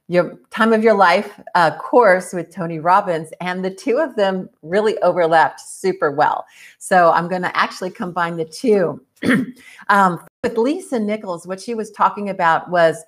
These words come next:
um, how we love ourselves. And she has a little incantation that she says, and she gave to us, that "I am enough.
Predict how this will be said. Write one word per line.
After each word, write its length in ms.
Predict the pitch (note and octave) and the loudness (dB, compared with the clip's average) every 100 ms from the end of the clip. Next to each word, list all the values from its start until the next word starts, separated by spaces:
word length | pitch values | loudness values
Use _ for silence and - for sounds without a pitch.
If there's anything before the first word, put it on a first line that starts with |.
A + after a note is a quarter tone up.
| _ _ _ | _ _ _
um, 260 | F3+ F3 D#3+ | 0 0 -2
how 340 | D3+ - G#3 | -8 -2 -2
we 200 | G#3 G#3 | 0 -4
love 260 | F3+ E3 D#3+ | -4 -4 -2
ourselves. 760 | D3+ D3 - C3+ - - - _ _ _ _ | -4 -4 0 2 0 -6 -20 _ _ _ _
And 480 | G3 F#3 F3 E3 - - | 2 4 2 -2 -10 -20
she 200 | - G3+ | -6 -4
has 340 | G3+ G3 G3 | 2 2 2
a 80 | F#3 | -2
little 220 | F3 F#3 | -4 -6
incantation 920 | F#3 F#3+ F#3+ F#3 F3+ G3 F3+ F#3 E3 | -6 -8 -8 -10 -10 -10 -10 -8 -6
that 140 | D#3+ C#3 | -6 -6
she 160 | F#3 | -8
says, 400 | F3+ F3 D3+ D#3 - _ _ _ | -4 2 2 2 -6 _ _ _
and 240 | E3+ D#3+ D#3 | -4 -4 -6
she 100 | F#3 | -2
gave 240 | F#3 F#3+ | 0 0
to 100 | F#3+ | 2
us, 240 | E3 D#3 - | 2 2 -4
that 300 | F3+ D#3+ D3+ - | 0 2 2 2
"I 180 | G#3+ | 2
am 160 | A#3 A3 | 2 2
enough. 360 | G#3 F#3 D3 | 0 0 0